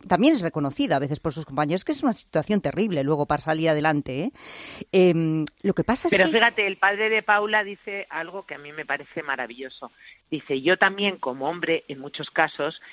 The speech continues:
Speaker 2: estando en grupos de WhatsApp con otros hombres y tal y cual, me han llegado esos vídeos y los he visto
Speaker 1: Es
Speaker 2: y los he
Speaker 1: tremendo.
Speaker 2: pasado a otros amigos". Dice, "Lo que yo nunca me hubiera imaginado es que esas niñas, como la mía, puede ser menor, puede ser un vídeo robado, puede tener padres,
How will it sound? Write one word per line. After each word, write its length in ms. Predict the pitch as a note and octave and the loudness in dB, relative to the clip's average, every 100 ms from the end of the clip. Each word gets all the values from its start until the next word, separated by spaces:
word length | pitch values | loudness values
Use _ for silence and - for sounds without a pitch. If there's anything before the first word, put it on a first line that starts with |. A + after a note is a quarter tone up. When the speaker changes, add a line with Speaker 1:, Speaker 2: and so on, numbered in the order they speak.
| - | -12
Speaker 2:
estando 400 | D3 - D#3 D#3 | -12 -4 -4 -2
en 80 | C#3+ | -4
grupos 400 | D#3+ F#3 - B2 | 0 2 0 -2
de 80 | B2+ | -2
WhatsApp 460 | A#2 C#3 D#3+ D3 - - | -2 0 0 0 -4 -8
con 180 | D3+ | -6
otros 300 | C#3 C#3+ D3 D#3 | -6 -8 -6 -6
hombres 320 | C#3+ C3+ - | -6 -8 -10
y 60 | |
tal 160 | C3 C#3 | -4 0
y 20 | |
cual, 160 | D#3+ G3+ | 2 0
me 80 | G3+ | 0
han 60 | B3+ | 0
llegado 240 | B3+ D3 | 0 0
esos 220 | - A#2 | -4 -10
vídeos 420 | D#3 D#3+ F3+ D4+ - _ _ - | -8 -4 -6 -8 -18 _ _ -2
y 80 | |
los 160 | F#3 E3 | 0 2
he 60 | B3 | 2
visto 400 | A#3+ - C4+ G3 _ _ | 0 -2 -2 -2 _ _
Speaker 1:
Es 100 | - | -4
Speaker 2:
y 40 | |
los 100 | F#3+ | 0
he 0 | |
Speaker 1:
tremendo. 200 | D3 C3+ | 0 0
Speaker 2:
pasado 200 | C3+ - | -6 -8
a 40 | B2+ | -10
otros 260 | B2+ A#2 | -10 -12
amigos". 520 | A2+ F#3 A3+ F#3+ G3+ - - - _ | -6 -2 2 4 4 0 -18 -20 _
Dice, 220 | D#3+ D#3 | -6 -4
"Lo 120 | C#3 | -4
que 120 | C#3 | -4
yo 140 | B2+ D#3+ | -6 -6
nunca 320 | F#3+ G3+ G#3+ | -4 2 2
me 180 | F3+ D#3+ | 2 -4
hubiera 200 | D3+ D#3 | -2 0
imaginado 640 | D#3+ D3+ - D#3 D#3 D#3+ - - _ | -2 -4 -2 0 0 0 -6 -18 _
es 160 | E3+ D#3 | -6 -6
que 180 | C3 C#3+ | -4 -4
esas 280 | G3+ A#3+ A3 | 2 0 2
niñas, 480 | G3+ F#3 D3+ A#2 - | -4 -4 -4 -6 -8
como 220 | - A2 | -8 2
la 120 | F#3+ | 2
mía, 280 | F#3+ F3 D#3+ - | 2 -2 -4 -4
puede 200 | D#3 C#3+ | -4 -4
ser 220 | - F3+ | -4 -6
menor, 420 | D3+ A2 C3 A#2 - - - - | -6 -6 -4 -6 -8 -20 -20 0
puede 220 | F3 F3+ | 2 2
ser 160 | - F3+ | 2 0
un 100 | E3+ | 0
vídeo 240 | F#3 G#3 | 2 2
robado, 440 | A2+ G2 C3+ A2+ - - - | 2 2 2 0 -8 -18 -4
puede 160 | E3 F3 | -2 0
tener 320 | G3 G#3+ - | 2 0 0
padres, 320 | D3+ C#3+ B2 | 0 0 -4